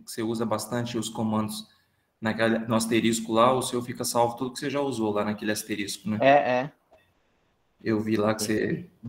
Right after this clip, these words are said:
Speaker 1: usa bastante. Esses comandos aí, ó, são os que você mais usou aí no Tex.
Speaker 2: É, é os que eu não lembrava, né?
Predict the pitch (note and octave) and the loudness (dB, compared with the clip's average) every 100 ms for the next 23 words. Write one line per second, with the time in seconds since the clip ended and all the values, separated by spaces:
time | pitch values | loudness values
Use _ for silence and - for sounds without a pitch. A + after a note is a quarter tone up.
0 | - A#2 A2 A2+ A#2+ B2 A#2 G#2+ - A2 | -4 0 4 6 6 4 0 -2 -2 -4
1 | A2 A2+ A#2 A#2 C3+ B2+ A#2+ A2+ A2+ A2+ | 2 2 4 2 4 6 6 6 6 8
2 | A2 - - - _ _ _ _ - A#2 | 8 4 -2 -14 _ _ _ _ -4 -2
3 | A2+ A2+ A#2+ A2+ A#2+ B2 C3+ A#2+ A2+ A2 | 0 0 2 4 2 0 0 2 4 2
4 | A2 G#2 G#2+ A2+ G#2 G#2 - - - - | 0 0 -2 -2 -4 -4 -8 -12 -4 -2
5 | - D3+ E3+ F3 F3+ F#3 G3+ A#3+ F#3 D3 | 4 8 8 6 4 6 6 8 10 12
6 | C#3+ B2+ B2 | 12 10 6